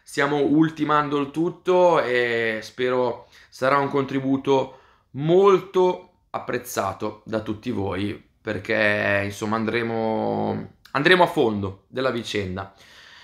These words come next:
E non vi anticipo nulla, ragazzi, ci vediamo magari più tardi se ci saranno altre novità. Adesso, se vi va, andate a vedere le pagine di questa mattina, mi raccomando, ci conto.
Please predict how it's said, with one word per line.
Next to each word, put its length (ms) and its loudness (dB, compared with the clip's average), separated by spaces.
E 380 4
non 140 0
vi 80 0
anticipo 460 -2
nulla, 240 4
ragazzi, 440 4
ci 140 -4
vediamo 260 0
magari 280 2
più 140 -10
tardi 300 0
se 80 -8
ci 120 -12
saranno 360 0
altre 280 0
novità. 520 0
Adesso, 300 -2
se 140 -6
vi 80 0
va, 140 6
andate 280 0
a 20 2
vedere 280 0
le 80 -2
pagine 300 -2
di 100 -4
questa 240 -6
mattina, 340 -6
mi 80 -4
raccomando, 500 0
ci 140 -8
conto. 640 2